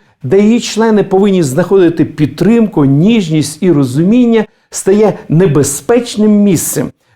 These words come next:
де людині завдається шкода. Щоби уникнути таких проблем, апостол Павло в третьому розділі послання до Колосян дає надважливу пораду чоловікам.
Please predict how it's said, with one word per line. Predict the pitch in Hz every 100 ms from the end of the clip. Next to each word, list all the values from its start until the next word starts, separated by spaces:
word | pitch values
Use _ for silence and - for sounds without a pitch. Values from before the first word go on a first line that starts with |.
| -
де | 131
людині | 147 143 135 233 226 208 - _ _
завдається | - 139 147 170 190 - - 165
шкода. | - - - 131 110 - - _ _ _ _ _
Щоби | - 180 180
уникнути | 190 202 208 233 220 156 156 147
таких | 165 165 165 -
проблем, | - 147 143 208 220 196
апостол | - 127 214 254 262 226
Павло | - 196 156 127 107 - _
в | -
третьому | - 269 262 214 180
розділі | 220 170 170
послання | 165 139 - 180 160
до | 123 131
Колосян | 135 139 139 226 220 - _ -
дає | 165 208 196 -
надважливу | 147 190 247 214 196 196 170 196 156 143
пораду | 123 131 180 196 185
чоловікам. | 185 139 139 135 - 120 101